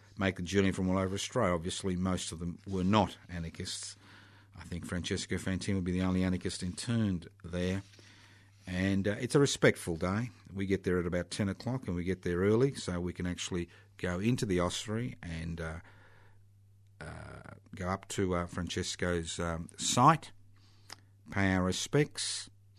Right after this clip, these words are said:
and then we hang around for about, uh,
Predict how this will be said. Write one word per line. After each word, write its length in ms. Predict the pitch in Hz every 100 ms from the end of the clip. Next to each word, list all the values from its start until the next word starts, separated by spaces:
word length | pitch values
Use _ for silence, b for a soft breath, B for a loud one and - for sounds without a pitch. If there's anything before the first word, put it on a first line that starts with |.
| b b - -
and 140 | 87
then 180 | 90 90
we 160 | 90 87
hang 220 | 95 87
around 320 | 85 90 92
for 160 | - 87
about, 500 | 85 85 87 - 87
uh, 140 | 82